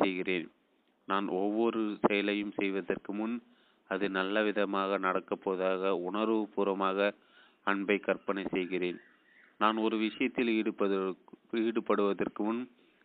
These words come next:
அன்பின் ஆற்றலால், ஆற்றலை நான் எனக்கு முன்னதாகவே அங்கே அனுப்புகிறேன். எந்த ஒரு காரியத்தை செய்வதற்கு முன் என்னால் முடிந்த அளவுக்கு எனக்குள் அன்பை உணர்கிறேன். நான் நல்ல உணர்வோடு இருக்கும்போதுதான் எனக்கு ஒரு மின்னஞ்சல்களையும்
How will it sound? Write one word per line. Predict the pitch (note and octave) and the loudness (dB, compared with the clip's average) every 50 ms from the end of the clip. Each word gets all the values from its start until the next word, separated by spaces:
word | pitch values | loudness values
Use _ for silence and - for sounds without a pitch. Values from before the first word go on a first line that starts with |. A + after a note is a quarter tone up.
| _ - | _ 2
அன்பின் | - G2+ G#2+ A2 A2 A#2+ A2+ A2 | 2 2 2 2 2 2 2 4
ஆற்றலால், | G#2 G2+ G2+ - - G2 G2 G2 G2 G2+ G#2 G#2+ G2+ - - _ | 2 0 0 0 -2 0 4 6 6 6 6 4 0 -4 -8 _
ஆற்றலை | - G2+ G2+ - - - G2+ G2 F#2+ G2 G#2+ - - - _ _ - - - - - | 4 4 4 4 2 0 0 2 2 2 0 -2 -6 -14 _ _ -20 -20 -20 -14 -2
நான் | - G#2 G#2 G#2 G2+ | 2 2 2 4 2
எனக்கு | G2 G2 G2+ G2 - - G2 | 0 0 -2 -4 -4 -6 -6
முன்னதாகவே | G2 G2+ G2+ G2+ G#2 G2 G#2 G2+ F#2+ G2 G2+ G2+ G#2 G2+ - | -4 -4 -4 -2 2 2 4 4 4 2 0 0 0 0 0
அங்கே | E2+ F#2 F#2+ G2 - G2+ - - | -2 -6 -6 -6 -4 -4 -4 -4
அனுப்புகிறேன். | - F#2 F#2 F2 - F#2+ F2+ F#2+ F2+ F#2 F#2 F2+ F2+ - _ _ _ _ _ _ - - _ _ _ _ _ _ | -6 -8 -8 -6 -6 -4 -4 -2 -2 -2 -4 -4 -8 -12 _ _ _ _ _ _ -20 -20 _ _ _ _ _ _
எந்த | B2 B2 B2 B2 C3+ C3 | 0 0 2 2 0 2
ஒரு | B2+ A#2+ A2+ | 2 0 2
காரியத்தை | - A#2+ A2 G#2+ G#2+ G#2 - A2 G#2 - - | 6 8 8 8 6 4 0 -4 -4 -2 0
செய்வதற்கு | G#2+ G#2 G2+ G2 - - G#2 - - G#2+ | 0 2 2 0 0 -4 -8 -6 -6 -4
முன் | G2+ G#2 G#2+ A2 A2+ - - | -4 -2 -4 -4 -6 -6 -6
என்னால் | G#2 G2 G2 G2 G2+ G2+ G#2 G#2 F#2+ | -6 -6 -4 -2 -2 0 0 -2 -4
முடிந்த | G2+ G2+ G2 G#2+ G#2+ A#2 A2 | -6 -4 -4 -4 0 2 2
அளவுக்கு | G#2 G#2 G2 G2+ - - - - A#2+ A2+ G2+ | 4 4 2 0 -4 -10 -10 -6 -6 -4 -2
எனக்குள் | G2+ G2+ G2 G2+ - - - G#2 | -2 -2 -4 -4 -6 -6 -4 -2
அன்பை | F#2+ F#2 G2 G2 F#2+ G#2 G2+ F#2+ | -2 -2 -2 -2 -2 0 0 0
உணர்கிறேன். | F#2 F#2 F#2+ F#2+ F#2 F#2 F2 F2+ F2+ F#2 F2+ E2+ - _ _ _ _ _ _ _ _ _ _ _ _ _ | -2 -4 -4 -4 -4 -4 -4 -4 -4 -4 -4 -4 -6 _ _ _ _ _ _ _ _ _ _ _ _ _
நான் | A2 G#2+ G#2 | 0 0 2
நல்ல | G#2 G#2 G#2 A2 A2+ A2+ | 2 2 2 2 2 0
உணர்வோடு | A2+ G#2+ G#2+ G#2 G#2 G#2+ G#2+ G#2 G#2+ G#2+ G#2+ | 0 -2 -2 -2 -2 0 0 0 0 0 -2
இருக்கும்போதுதான் | G#2 F#2+ F2 - - G#2 G#2 G2 F#2+ F2+ F#2+ F2 G2 G2+ G#2 A#2+ B2 - - - - - - - - - _ - - | -2 -4 -4 -6 -8 -4 -2 -2 0 -2 0 2 2 2 2 2 -2 -8 -12 -20 -20 -20 -20 -20 -20 -20 _ -6 2
எனக்கு | - A2+ G#2+ G#2+ G2 - - | 4 4 4 4 2 2 2
ஒரு | G#2 G2 G#2 G2+ | 4 4 4 2
மின்னஞ்சல்களையும் | G2+ G#2 G#2 A2 A2+ A2+ G#2+ G2 - G2+ G2 F#2+ F2+ G2 G2 G2 G2+ G#2+ G2+ | 2 0 0 0 0 0 0 0 0 0 0 0 2 2 2 2 0 -2 -4